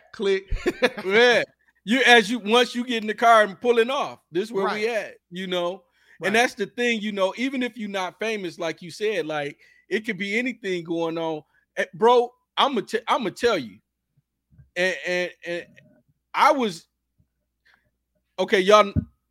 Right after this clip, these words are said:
Speaker 2: I was in a work environment,
Speaker 1: Right.
Speaker 2: right?
Speaker 1: Right.
Speaker 2: Dude going off on me, right?
Speaker 1: Okay.
Speaker 2: Off.
Speaker 1: Uh-huh.
Speaker 2: Right?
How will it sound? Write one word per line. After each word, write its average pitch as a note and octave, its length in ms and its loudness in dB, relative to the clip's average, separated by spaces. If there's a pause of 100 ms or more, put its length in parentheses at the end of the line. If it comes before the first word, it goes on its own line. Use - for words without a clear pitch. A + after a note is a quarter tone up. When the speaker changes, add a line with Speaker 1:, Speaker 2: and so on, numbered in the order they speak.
(160)
Speaker 2:
I A3 180 0
was C4+ 340 -8
in G3 180 -4
a D3+ 60 -4
work F#3+ 400 0
environment, B2 720 -12 (520)
Speaker 1:
Right. E3 200 -2
Speaker 2:
right? C#3+ 220 -2 (540)
Speaker 1:
Right. D3+ 280 -4 (1700)
Speaker 2:
Dude C#4+ 300 4
going A#3 280 4
off C4 280 4
on F3 260 0
me, G#2+ 180 -14 (140)
right? E3+ 320 -2 (520)
Speaker 1:
Okay. D3+ 380 -8 (920)
Speaker 2:
Off. - 380 2 (920)
Speaker 1:
Uh-huh. E3+ 240 0
Speaker 2:
Right? A#3+ 300 4